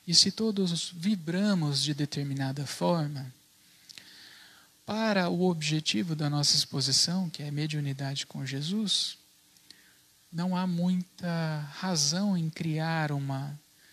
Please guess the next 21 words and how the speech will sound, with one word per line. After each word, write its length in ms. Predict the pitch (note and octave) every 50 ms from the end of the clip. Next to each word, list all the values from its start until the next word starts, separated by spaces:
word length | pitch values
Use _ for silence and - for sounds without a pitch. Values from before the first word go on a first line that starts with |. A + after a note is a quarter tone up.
| - - _ _
distinção 920 | D#3+ F3 A3+ A#3 - - A3+ G#3+ G3+ - - - F3+ F3+ F3+ F3+ E3+ D#3+ D3+ - - _ _ _ _ - - _ _ _ _ -
entre 420 | D3+ D3 C#3+ C#3+ C#3 - C#3+ C#3+
médium 460 | C3+ C3+ C3+ C#3 C#3 C#3 C3+ C#3 C#3
ostensivo 1080 | C#3+ C#3 C#3 - - - C#3 C3 C3 - - - - G3 G3+ G#3 G3+ F#3+ E3+ D3 D3 D#3
e 140 | D3 D3
o 80 | D3 D3
médium 480 | C#3+ D3 C#3+ D#3 D#3 D3 C#3+ D3 D3+ D3
dos 260 | C#3 D3+ C#3+ - -
fatos 440 | - - D#3 D#3 D3+ - - - -
da 100 | D3+ D3
vida, 500 | C#3 C3+ C3+ C#3 C#3 C#3 D3 C#3+ C#3+ - _ _ _ _ _ _ - - - - - _ _ _ _ _ - _ _ _ _ _ _
né? 240 | E3+ E3+ F#3+ G3 F#3+ - - _ _ _ _ _ _ _ _ _ _ _ _ _
Porque 140 | - - D#3
conforme 480 | - D3+ C#3+ C#3+ - - C#3+ C#3 C#3+
a 40 | C#3
questão 420 | - D#3 C#3+ - - - D3 D3+
cento 260 | D3 - - C#3+ C#3+ -
e 20 |
cinquenta 460 | - - D3 C#3+ - D3 D3 - D3
e 80 | C#3+ C#3+
nove, 500 | C#3+ C#3+ C#3+ C#3+ C#3+ C#3 C3+ D3 C#3+